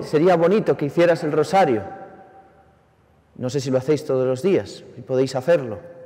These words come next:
Y contemplar este misterio, la presentación de Jesús en el templo. Es, es impresionante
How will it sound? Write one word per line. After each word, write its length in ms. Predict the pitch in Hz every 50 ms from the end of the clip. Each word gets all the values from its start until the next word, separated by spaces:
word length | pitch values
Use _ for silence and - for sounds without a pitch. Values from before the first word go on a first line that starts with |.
| - - - - _ _ - - _ _ _ _ _ _ _ _ _ _ _ _ _ -
Y 680 | 127 127 127 127 120 117 113 117 113 117 127 127 127 -
contemplar 560 | - - 131 123 - 127 127 123 - 156 160 165
este 220 | 156 - - 160
misterio, 560 | 151 139 131 - - 180 180 175 143 117 107
la 160 | 104 120 113
presentación 580 | - 120 120 - 131 127 131 123 - 165 170 170
de 120 | 160 151
Jesús 320 | 139 135 127 - 175 - 156
en 80 | 131
el 100 | 127 120
templo. 400 | 120 170 170 156 135 - - 87 - - - - - - - - _ _ _ _ _ _ _ _ _ _ _ _ _ _ _ - _ _ _ _ _ _ _ _ _ _ _ _ _ _ _ _ _ _ _ _ _ _ _ _ _ _ _ _ _ _ _ _ _ _ _ _ _ 277 277 - - - - - - - - - - - _ _ _ _ _ _
Es, 280 | 131 131 - - - -
es 360 | 127 131 131 131 135 131 -
impresionante 960 | 170 170 156 - - 170 170 - - 156 147 139 117 110 104 101 135 156 190